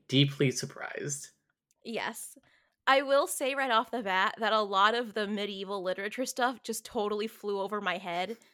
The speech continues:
Speaker 2: Uh, <laughs>
Speaker 1: Some of it flew over my head. Did you read any of Canterbury Tales or Beowulf in high school?
Speaker 2: Nope.
Speaker 1: No?
Speaker 2: <laughs> The only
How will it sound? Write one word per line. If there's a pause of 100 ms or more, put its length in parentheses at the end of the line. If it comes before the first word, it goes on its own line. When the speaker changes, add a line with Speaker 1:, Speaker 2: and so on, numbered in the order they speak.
(160)
Speaker 2:
Uh, (480)
<laughs>
Speaker 1:
Some
of
it
flew
over
my
head.
Did
you
read
any
of
Canterbury
Tales
or
Beowulf
in (100)
high
school?
Speaker 2:
Nope.
Speaker 1:
No?
Speaker 2:
<laughs>
The
only